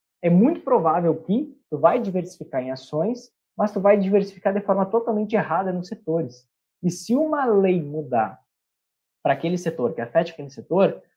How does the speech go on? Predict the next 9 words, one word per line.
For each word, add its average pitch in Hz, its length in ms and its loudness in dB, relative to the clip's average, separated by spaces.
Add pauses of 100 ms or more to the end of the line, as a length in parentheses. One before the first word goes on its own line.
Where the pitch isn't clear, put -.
(140)
uma 165 220 4
grande 190 460 6
parte, 185 420 2
possivelmente, 143 600 -4
da 151 100 -4
tua 156 200 -2
carteira 131 420 -4
de 117 60 -4
ações 175 640 -4